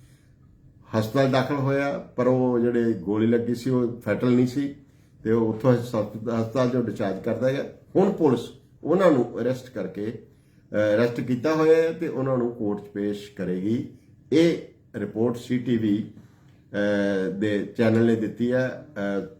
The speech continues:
ਲਗਭਗ ਉਹ ਸਰਕਾਰੀ ਸੂਤਰਾਂ ਦੇ ਹਵਾਲੇ ਨਾਲ ਹੀ ਦਿੱਤੀ ਹੈ ਜਾਂ ਪੁਲਿਸ ਦੇ ਸੂਤਰਾਂ ਦਾ। ਸੋ ਹੁਣ ਇਹ ਇੰਡੀਕੇਸ਼ਨ ਮਿਲ ਗਈ ਕਿ ਪਰ ਕੈਨੇਡਾ ਸਰਕਾਰ ਨੇ, ਕੈਨੇਡਾ ਪੁਲਿਸ ਨੇ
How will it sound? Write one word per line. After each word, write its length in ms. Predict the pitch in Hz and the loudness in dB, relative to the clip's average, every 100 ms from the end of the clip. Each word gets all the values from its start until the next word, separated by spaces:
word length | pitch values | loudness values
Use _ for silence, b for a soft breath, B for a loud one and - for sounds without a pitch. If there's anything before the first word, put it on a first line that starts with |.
| - - 113 120 | -20 -14 -10 0
ਲਗਭਗ 640 | 147 156 151 120 104 - | 0 2 0 0 -4 -8
ਉਹ 220 | 107 113 | -2 -2
ਸਰਕਾਰੀ 440 | 107 104 95 95 98 | -2 -6 -4 -4 -4
ਸੂਤਰਾਂ 360 | 104 - 98 | -6 -6 -4
ਦੇ 100 | 98 | -4
ਹਵਾਲੇ 280 | 92 92 98 | -4 -2 -2
ਨਾਲ 180 | 101 104 | -2 -2
ਹੀ 40 | |
ਦਿੱਤੀ 340 | 101 85 104 104 | -4 -4 -2 -2
ਹੈ 160 | - - | -4 -8
ਜਾਂ 80 | |
ਪੁਲਿਸ 220 | 90 104 90 | -6 -4 -4
ਦੇ 120 | 104 | -6
ਸੂਤਰਾਂ 380 | - - 117 113 | -8 -6 -2 0
ਦਾ। 260 | 123 123 B B B B | -2 -6 B B B B
ਸੋ 240 | - 147 143 | -2 2 4
ਹੁਣ 220 | 139 156 | 6 6
ਇਹ 140 | 165 | 6
ਇੰਡੀਕੇਸ਼ਨ 600 | 156 147 151 175 - 170 156 - | 4 2 2 0 2 0 -2 -6
ਮਿਲ 340 | 117 117 120 | -2 0 0
ਗਈ 160 | 113 123 | 0 -2
ਕਿ 120 | 131 | -2
ਪਰ 480 | 139 139 139 135 117 - b b b _ | -6 -4 2 2 0 -8 b b b _
ਕੈਨੇਡਾ 380 | 127 135 139 160 | 4 4 6 4
ਸਰਕਾਰ 480 | 156 135 107 123 135 | 2 -4 -2 0 4
ਨੇ, 220 | 147 151 | 4 4
ਕੈਨੇਡਾ 280 | 147 127 123 | 2 0 0
ਪੁਲਿਸ 400 | 123 131 135 - | -2 -4 -4 0
ਨੇ 320 | 156 156 156 | 2 2 0